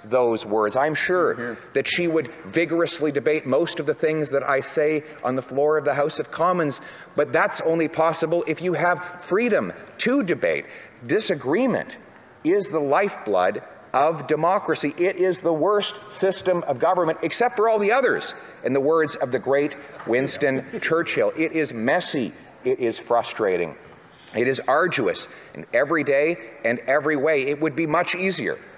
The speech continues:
Speaker 1: to have, as the Prime Minister has suggested, a basic Chinese communist dictatorship where a, a, a powerful hand can decide at a whim. That was the reason why he admired. He said that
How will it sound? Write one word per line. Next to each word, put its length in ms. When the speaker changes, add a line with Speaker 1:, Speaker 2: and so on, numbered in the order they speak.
Speaker 1:
to 100
have, 340
as 160
the 120
Prime 280
Minister 500
has 160
suggested, 600
a 120
basic 640
Chinese 640
communist 560
dictatorship 640
where 580
a, 80
a, 420
a 120
powerful 580
hand 460
can 140
decide 520
at 160
a 60
whim. 320
That 200
was 180
the 100
reason 500
why 200
he 140
admired. 480
He 100
said 320
that 120